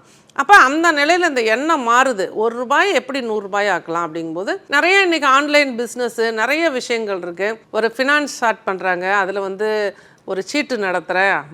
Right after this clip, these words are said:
வட்டிக்கு கொடுக்குறேன் அப்படின்னு சொல்லிட்டு உடனே இவர் நல்ல மனிதர், நல்ல ஒரு, அஹ், கவர்மெண்ட், அஹ், ஸ்டாஃப், நல்ல குடும்பம்,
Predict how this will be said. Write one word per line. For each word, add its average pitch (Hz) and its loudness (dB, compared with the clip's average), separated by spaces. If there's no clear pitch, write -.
வட்டிக்கு 208 -4
கொடுக்குறேன் 185 -2
அப்படின்னு 165 -6
சொல்லிட்டு 339 -8
உடனே 349 4
இவர் 269 2
நல்ல 269 6
மனிதர், 240 2
நல்ல 277 4
ஒரு, 208 0
அஹ், 185 -2
கவர்மெண்ட், 233 2
அஹ், 185 2
ஸ்டாஃப், 220 2
நல்ல 262 2
குடும்பம், 214 -2